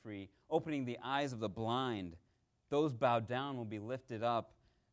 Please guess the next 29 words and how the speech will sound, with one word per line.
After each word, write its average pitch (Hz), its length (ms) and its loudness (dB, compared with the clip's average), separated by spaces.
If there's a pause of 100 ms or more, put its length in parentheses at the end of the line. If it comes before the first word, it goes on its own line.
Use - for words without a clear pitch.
The, 135 120 -6
he 131 100 -2
loves 139 340 6
the 127 80 0
righteous, 123 560 0
the 113 140 -8
sojourner, 120 760 -2
the 101 140 -6
widow, 139 340 4
the 113 100 -4
fatherless. 123 760 -8 (160)
Everyone 127 500 -4
will 101 100 -6
receive 107 460 -8
what 107 140 -10
they 110 80 -10
truly 117 340 -8
need. 101 320 -8 (1600)
The 131 80 4
list 175 300 2
is 131 160 -2
meant 139 260 -4
to - 160 -4
emphasize 127 600 -4
the 123 100 -10
full 139 360 -4
range 131 540 -4 (580)
of 107 220 -4
everyone 104 600 -2